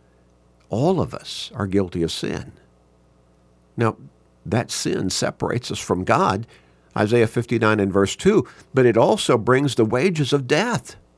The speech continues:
And ultimately, as we noted earlier in Revelation twenty-one and verse eight, that means eternal condemnation in hell, the second death as it's called.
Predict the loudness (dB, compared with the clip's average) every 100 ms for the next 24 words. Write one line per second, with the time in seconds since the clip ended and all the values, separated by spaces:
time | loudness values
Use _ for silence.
0 | _ _ _ _ _ 0 2 2 0 -2
1 | -2 -4 -4 -6 -8 -4 -2 2 2 4
2 | 4 4 2 2 0 0 -2 0 -2 -4
3 | -12 -4 2 4 4 2 2 -2 0 2
4 | 2 0 0 2 2 2 0 0 2 0
5 | 2 2 2 0 -2 0 0 0 0 2
6 | 0 0 -2 -2 -4 -2 -2 0 0 -4
7 | -16 -4 -2 0 -2 -2 -4 0 0 0
8 | -2 -2 -4 -4 -4 -4 -6 -18